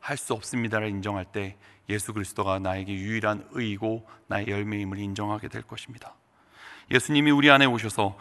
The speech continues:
예수님 때문에 우리가 의로워져야 비로소 하나님 자체를 기뻐할 수 있고 선을 우리를 위해서 사용하지 않을 수 있게 됩니다.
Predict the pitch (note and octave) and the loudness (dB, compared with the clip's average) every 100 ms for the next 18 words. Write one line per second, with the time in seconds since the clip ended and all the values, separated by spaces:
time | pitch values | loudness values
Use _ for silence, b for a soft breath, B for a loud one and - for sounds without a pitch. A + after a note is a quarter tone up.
0 | B - A2+ - C3 B2 A#2+ A2+ A2 A2 | B -2 -2 2 2 2 0 0 0 0
1 | A2 A2+ A#2+ B2 G#2+ G2+ F#2+ F#2+ - B | 0 2 4 4 4 2 0 0 -4 B
2 | B - G#2+ G#2 A#2 C3 C#3 C3 A2 - | B -4 -2 -2 -2 2 2 2 -2 -2
3 | A#2 G#2 - - A2 - F#2+ - A2+ A2+ | -2 -2 -4 2 2 2 -6 -2 -2 -2
4 | B B B - B2+ B2+ A#2 - A2+ A#2 | B B B -4 0 0 -2 -4 -4 -4
5 | B2 G2+ F#2+ G2 - A#2+ A2+ G#2 G2 G#2+ | -2 -4 -6 -8 -8 -8 -6 -8 -8 -10
6 | G#2+ - - - A2+ A2+ A2 - | -10 -16 -16 -16 -14 -16 -16 -20